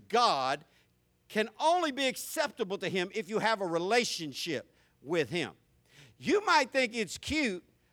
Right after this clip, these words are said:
uh, if somebody runs up to you and calls you, uh, mommy or daddy. Now, uh, ha-, having, uh, raised my kids in Jessica's house and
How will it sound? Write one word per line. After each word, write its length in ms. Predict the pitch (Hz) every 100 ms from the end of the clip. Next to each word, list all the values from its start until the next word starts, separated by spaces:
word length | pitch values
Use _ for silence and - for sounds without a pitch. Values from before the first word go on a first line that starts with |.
| _ -
uh, 240 | 190 185 214
if 140 | 202
somebody 680 | - 285 262 240 226 220 151 _ -
runs 360 | 165 247 180
up 180 | 233 214
to 100 | 208
you 440 | 196 214 208 185 - _ -
and 440 | 190 180 170 156 - _
calls 400 | - 233 226 196
you, 320 | 208 220 196 151 _ _ 170
uh, 220 | 170 147
mommy 560 | 165 214 226 220 214 214
or 200 | 180 175
daddy. 480 | 180 202 185 139
Now, 300 | 143 170 151 - _ -
uh, 300 | 165 156 147 -
ha-, 260 | 202 233 240
having, 500 | 220 226 208 180 147 _ _ _ _
uh, 180 | 147 147 151
raised 380 | 196 302 285
my 180 | 247 240
kids 520 | - 262 247 202 160 -
in 160 | 202
Jessica's 520 | 160 240 220 180 190
house 400 | 185 180 180 180
and 180 | 170 143